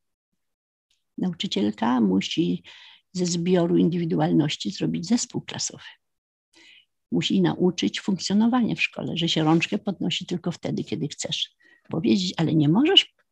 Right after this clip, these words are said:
jak podniesiesz rękę, mówić. Musisz czekać, aż ci pani pozwoli. Że musisz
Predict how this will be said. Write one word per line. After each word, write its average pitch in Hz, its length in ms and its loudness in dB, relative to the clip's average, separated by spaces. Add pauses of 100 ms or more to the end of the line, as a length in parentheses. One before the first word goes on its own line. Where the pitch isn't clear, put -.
(120)
jak - 220 -2
podniesiesz 147 440 -2
rękę, 147 340 -4
mówić. - 580 -8
Musisz 165 340 0
czekać, - 480 -2 (360)
aż - 240 -2
ci - 140 -6
pani - 320 -8
pozwoli. 214 580 -4 (560)
Że 190 100 6
musisz 170 540 2